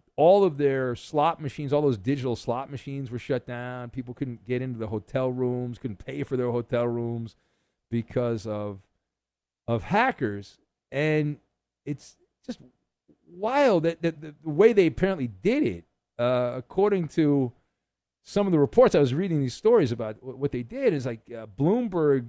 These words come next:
said that the one at Caesars, they, they used this rather unassuming plan where they posed as a company employee, contacted the I T help desk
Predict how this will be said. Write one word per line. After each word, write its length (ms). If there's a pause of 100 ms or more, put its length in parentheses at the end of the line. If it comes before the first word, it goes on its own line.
(120)
said 440
that 180
the 140
one 260
at 100
Caesars, 760
they, 340 (800)
they 100
used 480
this 160
rather 460 (520)
unassuming 1400 (160)
plan 800 (100)
where 140
they 180
posed 1000 (1300)
as 240
a 180
company 440
employee, 540
contacted 720
the 120
I 200
T 300
help 340
desk 400